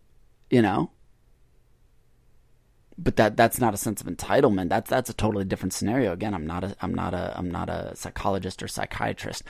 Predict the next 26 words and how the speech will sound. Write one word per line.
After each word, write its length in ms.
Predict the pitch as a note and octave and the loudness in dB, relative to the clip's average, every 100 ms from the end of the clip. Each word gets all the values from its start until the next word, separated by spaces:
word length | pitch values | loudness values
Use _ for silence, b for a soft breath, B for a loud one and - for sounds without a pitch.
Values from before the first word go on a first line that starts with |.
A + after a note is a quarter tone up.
| B B B | B B B
you 120 | G#2+ F#2+ | -4 -2
know? 200 | G2 A2 | -2 -2
So 140 | A#2 | 0
I 120 | C#3+ | 2
can 160 | D3 C3 | 6 6
say 140 | B2+ | 6
that 160 | B2 G#2 | 2 2
there 120 | G#2+ | 0
are 20 | |
things 260 | G2+ A#2+ G#2+ | 2 0 2
in 60 | |
my 100 | F#2 | 0
life 360 | F2 F#2 A2 - | 2 4 4 2
that, 360 | G2+ F2 - B B B A2 | -2 -2 -4 B B B -8
that 400 | F#2+ F2+ F#2+ - - _ _ | -4 -4 -6 -10 -20 _ _
I 120 | G#2 | -4
did 240 | G2+ G2 - | -2 -4 -4
not 420 | F#2+ F#2 D#3 - | -4 2 2 2
deserve. 680 | A2 G2 G2+ A#1+ - - - _ _ _ _ _ _ _ _ _ _ _ b b b b b - - - _ - A2+ - - | -2 -2 -4 -6 -8 -16 -20 _ _ _ _ _ _ _ _ _ _ _ b b b b b -20 -20 -20 _ -8 -8 -4 6
But 300 | C#3 C3 - | 6 6 4
everything 420 | B2 C3+ C3 C#3+ | 4 6 4 4
I 120 | G#2 E2+ | 4 0
have, 840 | - - F#2+ F#2 A2 D#3+ E3+ - - _ _ _ _ _ _ _ _ _ _ _ _ _ _ _ _ _ _ _ _ G#2+ | -4 -4 0 2 2 2 -2 -10 -16 _ _ _ _ _ _ _ _ _ _ _ _ _ _ _ _ _ _ _ _ 0
I 220 | A2 G#2+ | 2 2
worked 580 | G2+ G#2 A2+ F3+ - - | 0 2 4 4 2 -8
for. 640 | - A2 G2+ B1 - | -6 0 0 0 -6